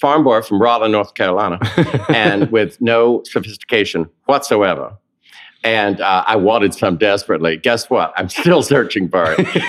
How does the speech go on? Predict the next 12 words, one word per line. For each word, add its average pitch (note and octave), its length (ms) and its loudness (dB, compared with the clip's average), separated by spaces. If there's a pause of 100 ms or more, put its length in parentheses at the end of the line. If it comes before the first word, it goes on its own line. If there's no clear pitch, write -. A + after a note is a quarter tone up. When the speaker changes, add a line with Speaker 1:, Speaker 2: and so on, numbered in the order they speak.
Speaker 2:
<laughs> - 220 -2
Speaker 1:
Still F#3+ 280 4
no B2 200 4
sophistication G#2+ 760 0 (220)
whatsoever. G2 720 0 (320)
Just F3+ 240 2
ask A#2 320 0
all G#2+ 80 2
my G2 160 2
friends. F#2+ 420 0 (400)
And, A2+ 320 0
um, G2+ 520 0